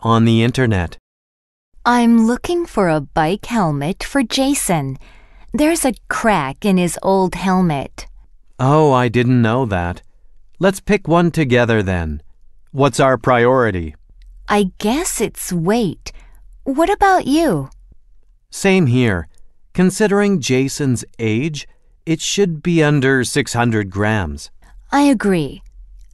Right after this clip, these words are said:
Speaker 2: I think this one is too expensive, though. I don't want to spend more than seventy dollars.
Speaker 1: Okay,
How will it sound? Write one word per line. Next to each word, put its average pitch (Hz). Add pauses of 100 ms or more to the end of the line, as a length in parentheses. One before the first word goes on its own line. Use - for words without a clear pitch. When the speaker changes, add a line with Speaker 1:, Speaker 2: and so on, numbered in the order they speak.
(160)
Speaker 2:
I 262
think 349
this 196
one 156
is 156
too 240
expensive, 202
though. 135 (480)
I 185 (100)
don't 226
want 247
to 226
spend 190
more 185
than 170
seventy 214
dollars. 165 (760)
Speaker 1:
Okay, 131